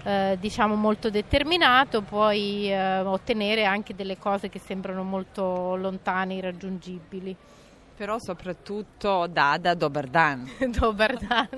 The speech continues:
Speaker 2: <laughs> Cioè dobroveče.
Speaker 1: Dobroveče.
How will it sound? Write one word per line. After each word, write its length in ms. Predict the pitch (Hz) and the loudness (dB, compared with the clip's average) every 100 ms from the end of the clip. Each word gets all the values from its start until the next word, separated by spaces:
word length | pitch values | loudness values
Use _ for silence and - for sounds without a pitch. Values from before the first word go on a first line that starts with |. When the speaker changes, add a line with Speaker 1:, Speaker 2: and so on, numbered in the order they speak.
| 285 - | -8 -4
Speaker 2:
<laughs> 200 | 440 285 | -4 -6
Cioè 340 | - 240 214 214 | 0 4 6 6
dobroveče. 840 | 180 160 160 165 147 - 120 - | 4 2 4 2 2 -4 -8 -8
Speaker 1:
Dobroveče. 1160 | 233 - 233 - 262 - 254 214 - - 240 | -12 -6 -6 -2 -2 0 0 -2 -6 -12 -8